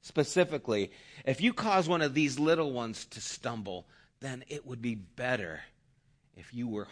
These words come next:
haunted eternally in torment than stumble. So now there's this weight of responsibility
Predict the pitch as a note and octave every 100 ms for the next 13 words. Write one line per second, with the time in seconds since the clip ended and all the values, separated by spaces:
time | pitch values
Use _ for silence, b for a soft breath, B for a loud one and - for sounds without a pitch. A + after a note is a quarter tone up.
0 | - B2+ B2+ B2 G2 G2+ - - A#2 A2+
1 | F#2 E2+ D#2+ D#2 _ _ _ - F2+ -
2 | G#2 E2+ D2 C#2+ - _ _ _ _ _
3 | _ _ _ F#2+ F2+ - A2+ G#2 F2 -
4 | A#2+ C3+ G3 D#3+ A2 F2+ F#2+ - G2+ F2
5 | C#3 - G#2 G2+ - B2 A#2 - D#2+ A#2
6 | D3+ F#2+ A1+ -